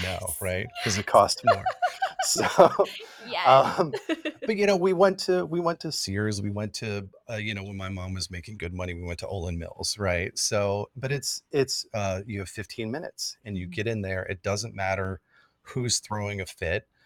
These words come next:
Speaker 1: It doesn't matter i-, if mom's makeup's not right, you know, if dad's hair's sticking up, like, you just get in there and you d-, and you do your thing. Um, <clears throat> they are,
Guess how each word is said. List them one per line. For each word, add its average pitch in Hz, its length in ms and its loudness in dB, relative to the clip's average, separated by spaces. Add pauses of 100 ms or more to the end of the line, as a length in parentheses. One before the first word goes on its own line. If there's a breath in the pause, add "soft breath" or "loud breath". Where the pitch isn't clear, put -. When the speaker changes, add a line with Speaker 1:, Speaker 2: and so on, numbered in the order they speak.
(200)
Speaker 1:
It 101 120 -4
doesn't 110 260 0
matter 98 560 -4 (340)
i-, - 60 -14 (100)
if 104 280 -4
mom's 90 280 -2
makeup's 90 440 -4
not 85 260 -2
right, 92 440 0
you 101 140 -8
know, 92 320 -8
if - 140 -10
dad's 92 280 0
hair's 90 340 -2 (160)
sticking 90 420 -2
up, 90 260 -2 (200)
like, 98 180 -4
you 107 100 0
just 101 280 0
get 101 120 2
in 101 140 2
there 117 240 0
and 101 220 0
you 101 140 0
d-, - 200 -12 (100)
and 98 120 0
you 98 80 2
do 101 80 2
your 101 160 2
thing. 113 380 -2 (580 soft breath)
Um, 101 400 4 (280)
<clears throat> 135 300 2 (720)
they 117 460 2
are, 101 240 0